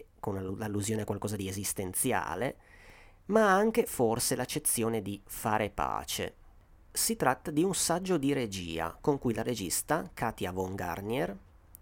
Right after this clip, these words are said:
che ha pure scritto il film insieme ad altri due nomi accreditati,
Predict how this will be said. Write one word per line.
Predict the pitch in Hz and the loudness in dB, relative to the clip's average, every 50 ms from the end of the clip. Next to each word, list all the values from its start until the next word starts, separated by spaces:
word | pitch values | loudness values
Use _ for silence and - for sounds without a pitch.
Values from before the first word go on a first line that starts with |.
| - | -14
che | - - 113 - - - | -6 -4 -4 -4 -4 -6
ha | 101 98 | -10 -6
pure | - 104 104 95 | -4 -2 -2 0
scritto | - - - - 214 208 - 120 | 0 0 2 0 0 2 2 0
il | 110 | 0
film | 110 - - 113 104 104 104 107 | 0 -2 -4 -4 -2 -2 -2 -2
insieme | 101 98 - - 107 98 90 85 87 - - | 0 0 0 0 -2 -2 -4 -6 -6 -8 -10
ad | - 95 90 | -12 -10 -10
altri | 90 90 - - 92 | -10 -10 -8 -8 -6
due | 90 95 95 | -4 -2 -2
nomi | 101 101 92 98 92 | 0 0 0 -2 -4
accreditati, | - - 101 92 98 95 - 98 85 73 - - - - | -6 -6 -8 -8 -8 -6 -4 -4 -4 -4 -2 -4 -4 -4